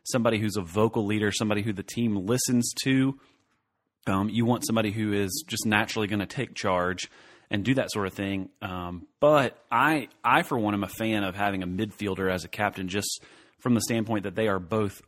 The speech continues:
offensively minded and defensively minded. So when you hear, when I run down the list of accolades for Miguel,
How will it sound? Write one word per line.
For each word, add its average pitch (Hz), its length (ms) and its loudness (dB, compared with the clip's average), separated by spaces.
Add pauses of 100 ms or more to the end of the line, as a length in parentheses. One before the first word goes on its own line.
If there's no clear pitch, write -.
(100)
offensively 113 680 0
minded 92 440 -2 (140)
and 143 360 4
defensively 90 600 -6
minded. 85 460 -6 (440)
So 101 520 2
when 110 320 2
you 101 200 0
hear, 143 540 4
when 110 160 0
I 107 80 4
run 131 220 2
down 123 220 2
the 104 80 2
list 113 480 2
of 98 300 0
accolades 95 600 0
for 98 120 -4
Miguel, 92 440 0